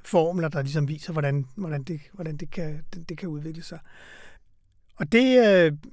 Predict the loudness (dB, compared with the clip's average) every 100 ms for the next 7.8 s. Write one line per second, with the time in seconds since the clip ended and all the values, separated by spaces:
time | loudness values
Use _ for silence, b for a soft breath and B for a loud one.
0 | -12 -10 -10 0 4 4 4 4 2 -2
1 | -2 -2 -2 -4 -6 -4 -2 -2 -2 -6
2 | -10 -14 -10 -10 -12 -12 -8 -6 -6 -4
3 | -4 -2 -2 -2 -4 -6 b b b b
4 | b -16 -6 -4 -4 -4 -8 -2 0 0
5 | -2 0 -2 0 -2 0 -2 -2 -6 -2
6 | -2 0 0 0 -2 -2 -4 -12 -16 -20
7 | -16 -10 -6 -6 -6 -8 -8